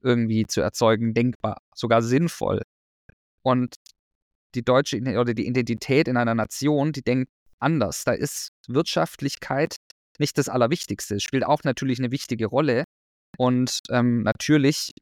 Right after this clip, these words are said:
tut sich das Wirtschaftliche auswirken auf die Identität und andersrum. Aber, ähm, dieses grundlegende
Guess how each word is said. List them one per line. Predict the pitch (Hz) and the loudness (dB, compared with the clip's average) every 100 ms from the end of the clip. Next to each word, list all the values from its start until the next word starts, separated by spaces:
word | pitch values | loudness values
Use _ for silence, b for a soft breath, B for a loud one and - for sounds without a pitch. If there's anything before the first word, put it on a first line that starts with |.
| _ - | _ -6
tut | 117 | -4
sich | 113 | -2
das | 117 - 120 | -4 -4 -2
Wirtschaftliche | 131 - - 120 - 113 - _ _ _ _ - | -2 0 -2 -2 0 0 0 _ _ _ _ -4
auswirken | 131 160 - 143 143 139 135 | 0 0 2 2 2 0 -2
auf | 101 - | -4 -6
die | 113 | -4
Identität | 123 117 - 139 - | -2 -2 0 0 2
und | 120 | 0
andersrum. | 139 165 107 - 107 147 - _ _ _ _ _ _ - | 0 0 -2 -4 -4 -4 -6 _ _ _ _ _ _ -4
Aber, | 131 160 135 131 175 208 _ _ _ _ _ - - | 2 2 4 2 2 -4 _ _ _ _ _ -8 0
ähm, | 131 143 143 _ _ _ _ - | 2 2 -2 _ _ _ _ -4
dieses | 131 131 - | -2 0 -2
grundlegende | - 143 214 208 131 123 120 117 110 | 0 2 2 2 0 0 0 0 0